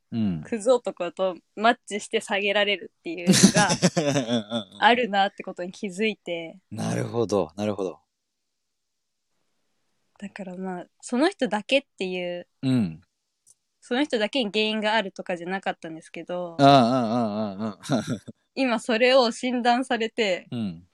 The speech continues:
Speaker 2: なんかもしかしたら、
Speaker 1: うん。
Speaker 2: その、まあ、精神疾患持ってる人と、
Speaker 1: うん。
Speaker 2: クズって、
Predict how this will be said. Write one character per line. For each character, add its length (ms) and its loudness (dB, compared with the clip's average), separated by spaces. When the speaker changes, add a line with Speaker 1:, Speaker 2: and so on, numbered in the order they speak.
Speaker 2:
な 120 -2
ん 40 -2
か 40 -6
も 180 2
し 140 -8
か 180 4
し 100 -8
た 180 -2
ら、 280 -6
Speaker 1:
う 80 -4
ん。 240 -2
Speaker 2:
そ 80 -8
の、 280 -8
ま 120 -4
あ、 40 -8
精 220 2
神 220 -4
疾 300 -4
患 160 -8
持 160 -2
っ 40 -8
て 200 -4
る 100 -8
人 240 -12
と、 420 -8
Speaker 1:
う 100 0
ん。 240 0
Speaker 2:
ク 200 -2
ズ 120 -6
っ 40 -6
て、 300 -4